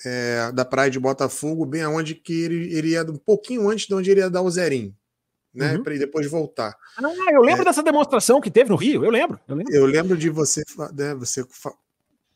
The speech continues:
Speaker 1: falando agora mesmo, né, de quando você, pô, escutava o carro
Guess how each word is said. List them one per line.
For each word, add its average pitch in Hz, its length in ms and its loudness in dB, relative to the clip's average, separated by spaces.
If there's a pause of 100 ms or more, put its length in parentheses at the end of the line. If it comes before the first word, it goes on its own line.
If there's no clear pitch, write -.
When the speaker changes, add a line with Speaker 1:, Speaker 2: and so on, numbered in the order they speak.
(100)
Speaker 1:
falando 135 380 -2
agora 135 300 0
mesmo, 135 340 0
né, 135 140 -2 (100)
de 127 140 -12
quando 139 340 -8
você, - 220 -8
pô, 160 160 -8
escutava 156 560 -10
o 147 40 -20
carro 156 320 -12